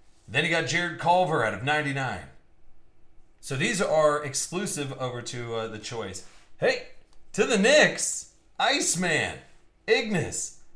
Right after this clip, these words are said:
Brazdeikis. What? It's not an R J Barrett, but listen, it's a next day auto, and I'm okay with it. I wish it was an R J Barrett. All right, P J Washington,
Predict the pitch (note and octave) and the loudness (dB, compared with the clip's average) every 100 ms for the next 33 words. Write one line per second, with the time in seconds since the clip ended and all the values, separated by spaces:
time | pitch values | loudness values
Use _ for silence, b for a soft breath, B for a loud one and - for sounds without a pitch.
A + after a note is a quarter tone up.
0 | - D#2+ G2 A#2 B2+ C3 C3+ - - - | -16 -10 -6 -4 -4 -6 -8 -8 -12 -14
1 | - - - - - _ _ _ _ - | -14 -14 -14 -18 -20 _ _ _ _ -12
2 | D3+ D#3 - - - - - - - - | -12 -12 -20 -20 -20 -20 -20 -20 -20 -20
3 | - - - - - - - - - - | -20 -20 -20 -20 -20 -20 -12 -8 -8 -8
4 | - - - - - - - - - - | -14 -14 -10 -12 -12 -12 -12 -12 -16 -18
5 | - - - - - - D3 C#3+ F3+ C4 | -18 -16 -16 -16 -16 0 2 4 6 6
6 | B3+ B3+ F#3 G#3+ E3+ G#3 F3+ D3+ D3 D#3+ | 6 4 6 4 6 6 6 6 2 2
7 | F3 - G#2 - - - - E3+ G#3 E3+ | 2 0 -4 -8 -12 -10 -6 -4 0 2
8 | E3 C3 D3+ D3 C3+ A#2+ G#2+ G#2+ C3 B2 | 0 2 2 4 4 2 0 -2 0 0
9 | - A#2 F2+ F2 - - - - - - | 0 -4 -4 -10 -14 -16 -20 -20 -20 -20
10 | - - - - - - - - _ _ | -20 -20 -20 -20 -20 -18 -18 -20 _ _
11 | A2+ C#3 G#3 - D#4 A#3 E3+ D3 C3 A#2+ | 0 4 6 4 2 0 2 2 2 -2
12 | A#2 G2+ E3 - - - - - - - | -2 -2 -4 -6 -14 -18 -18 -16 -18 -16
13 | - - - - - - - - - - | -10 -8 -6 -8 -8 -10 -12 -12 -16 -16
14 | - - A#2+ A2 G2 - G3+ E3 F3 E3 | -16 -2 2 4 2 0 0 2 2 4
15 | E3 F3 - D#3 C3 A#2 | 8 8 6 -2 -2 -6